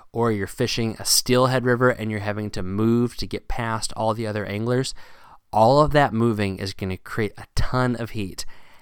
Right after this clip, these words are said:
And I find that I am warmer if I am in breathable waders with a lot of layers, especially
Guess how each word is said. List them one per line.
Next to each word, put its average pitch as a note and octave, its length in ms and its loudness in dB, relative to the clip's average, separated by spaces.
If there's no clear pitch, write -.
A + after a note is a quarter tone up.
And G#2 300 -4
I B2 220 4
find A2 440 2
that - 140 -6
I A#2+ 200 8
am C#3+ 220 4
warmer A#2 420 0
if A2 180 -6
I A#2 200 6
am A#2 320 -2
in G2 300 -6
breathable C#3 560 2
waders G2+ 460 0
with A2 220 -4
a G#2+ 80 0
lot G2 460 2
of A2 180 -6
layers, G2 800 -2
especially B2 800 -2